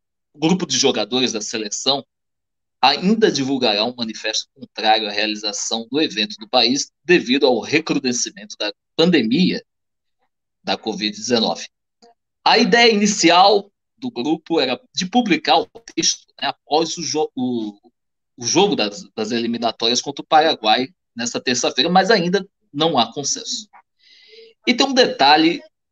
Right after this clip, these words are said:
a ser, a ser lembrado aqui, Cezinha, que o Coronel Nunes, né, já, é, já falou agora há pouco,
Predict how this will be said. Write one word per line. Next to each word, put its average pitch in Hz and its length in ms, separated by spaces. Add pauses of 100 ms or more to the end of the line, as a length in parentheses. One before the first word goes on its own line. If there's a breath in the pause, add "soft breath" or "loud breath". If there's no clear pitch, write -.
a 135 240
ser, 131 640 (760)
a - 100
ser - 180
lembrado 113 400
aqui, 151 220
Cezinha, 110 340
que 156 320 (360)
o 147 360
Coronel 160 500
Nunes, 117 600 (120)
né, 139 240
já, 147 260 (140)
é, 107 280
já 110 160
falou 110 320
agora 107 340
há 101 40
pouco, - 480